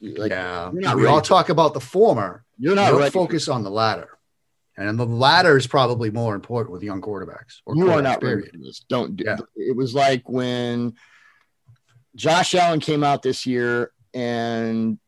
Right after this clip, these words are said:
Speaker 1: was ripping man coverage to bits, and they started giving him late looks and zone. And there were a couple weeks where it just kind of fell apart. And Brian Daboll said, "Okay, that's okay. Uh, this is where you are, and, and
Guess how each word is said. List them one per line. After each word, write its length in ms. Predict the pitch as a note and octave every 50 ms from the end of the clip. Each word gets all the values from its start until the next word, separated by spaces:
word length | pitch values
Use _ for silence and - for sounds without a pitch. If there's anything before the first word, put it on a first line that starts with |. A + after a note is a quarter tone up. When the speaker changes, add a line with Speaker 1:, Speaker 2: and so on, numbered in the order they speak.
| _
Speaker 1:
was 280 | - B2 A#2+ A#2 A2+ A2
ripping 380 | A2+ C3+ D3 C#3 C#3 C3 B2+
man 220 | B2 B2 A#2+ A#2+ A#2
coverage 360 | - C3+ A2+ A2 A2+ G#2+ -
to 100 | - G#2+
bits, 340 | F#2 G#2+ A2 G#2+ G#2+ - -
and 80 | A#2
they 80 | A2 G#2
started 320 | - - B2+ A#2 A2 G#2+
giving 240 | G#2 G2 A2 G#2+ A2
him 160 | G#2 G2+ G2+
late 240 | G2 G2+ G2+ G#2 -
looks 320 | - G#2 G2 G2 - - -
and 100 | G#2+ F#2+
zone. 480 | - G#2 G2 F#2+ F#2 F2+ F#2 F2+ F#2 -
And 640 | - G#2 G2+ G2+ G2+ G2+ G2 G2 G2 G2 G2 G2 -
there 120 | - A#2+ A#2
were 40 |
a 60 | A2+ A2+
couple 240 | - D3 B2+ C3
weeks 260 | B2+ A#2+ A#2+ A2 - -
where 140 | G#2+ G2+
it 80 | G2 -
just 240 | - F#2 - - -
kind 160 | - A2 F#2+
of 60 | E2+ -
fell 160 | G#2 F2 E2+
apart. 400 | E2 - - G3 E3+ C#3+ C3+ -
And 160 | - B2 A2+
Brian 240 | G#2 A2+ C3 C3 A#2+
Daboll 300 | A2 A#2+ B2+ A#2+ G#2+ G#2
said, 160 | - - G2+
"Okay, 400 | - - F#3+ - D3+ B2+ B2+ C3+ - _ _ _ _ _ _ - _ _ - _ _ -
that's 240 | - A#2 C3 -
okay. 380 | D#3 D#3 - G#3+ F#3+ C#3 F2+ - _ _ _ _ _ _ _
Uh, 280 | - A2+ A2+ A2 G#2+ G#2+
this 260 | - G2+ A#2+ - -
is 80 | C3+ C3
where 160 | C#3 D3 D3+
you 180 | D#3 D#3 D3
are, 200 | C#3 C3 C3 C3
and, 200 | B2+ A2 C3 A#2+ -
and 340 | A2 A#2+ A2 G#2+ A2+ A2 -